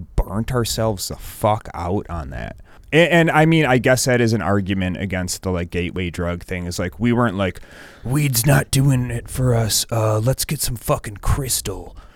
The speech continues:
Uh, that never, <laughs> that thankfully never happened. But, um, yeah, I mean, I, I, I guess it is the, the same type of thing. But, um,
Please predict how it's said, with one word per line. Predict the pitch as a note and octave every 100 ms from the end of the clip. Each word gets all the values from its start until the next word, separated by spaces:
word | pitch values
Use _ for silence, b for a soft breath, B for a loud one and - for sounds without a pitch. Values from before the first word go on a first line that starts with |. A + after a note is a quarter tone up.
| b b b -
Uh, | A2 G#2+ G2+ B2 -
that | B2+ C#3 C#3
never, | C3 A#2 A2+ G#2
<laughs> | - D#3
that | D3 C#3 C#3 C3
thankfully | C#3 B2 B2 A2
never | F#2+ F2
happened. | F2+ D#2+ - D#2 E2
But, | - F2 -
um, | G2+ F#2 F2+ E2 B B B B
yeah, | B2 B2+ A#2+
I | B2+
mean, | C3+ C#3 C3
I, | - C3 -
I, | B2 B2+ - - -
I | A2+ B2+
guess | A2+ B2+ C#3 -
it | B2
is | A#2+ A#2 A2+ - - -
the, | A2+ A2 -
the | G#2+ A2
same | - A2+ G#2+ G2+ G2+
type | F2 E2+
of | F2
thing. | - - F#2+ F2 F2+
But, | G#2 G2 - -
um, | G2+ F#2 E2+ D#2